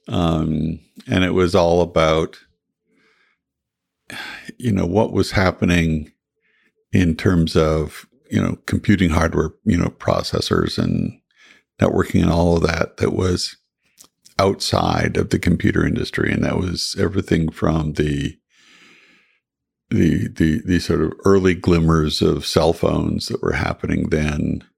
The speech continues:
to, you know, you look at elevators and locomotives and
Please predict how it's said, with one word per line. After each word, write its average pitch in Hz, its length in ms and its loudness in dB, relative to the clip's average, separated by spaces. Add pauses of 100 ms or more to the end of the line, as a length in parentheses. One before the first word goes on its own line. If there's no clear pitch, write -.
(760)
to, 76 800 2 (380)
you - 80 0
know, 80 80 0
you 82 160 0
look 85 160 0
at - 140 -4
elevators 82 720 0
and 76 480 -6 (180)
locomotives 82 1200 -2
and - 520 -4